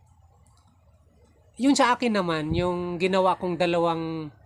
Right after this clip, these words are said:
kasi doon kayo nag-comment eh. Ano kaya mangyayari sa dalawang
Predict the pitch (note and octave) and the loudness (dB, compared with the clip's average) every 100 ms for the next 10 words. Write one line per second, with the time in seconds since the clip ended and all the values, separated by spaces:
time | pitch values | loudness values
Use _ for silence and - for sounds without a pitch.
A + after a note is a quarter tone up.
0 | - - _ _ F#3+ B3 G3 A3+ A3+ A3+ | -20 -20 _ _ -6 -2 0 0 2 0
1 | G#3 A3 G#3+ A3 - E3 C#3+ - _ _ | 0 0 2 0 -2 -6 -6 -12 _ _
2 | _ _ _ F#3 G#3 G#3 G#3 G3+ G3+ G3 | _ _ _ -6 -2 0 0 0 0 2
3 | F#3+ F3+ - D#3+ F3 F3 F3 F3 | 2 0 -4 -2 0 2 0 0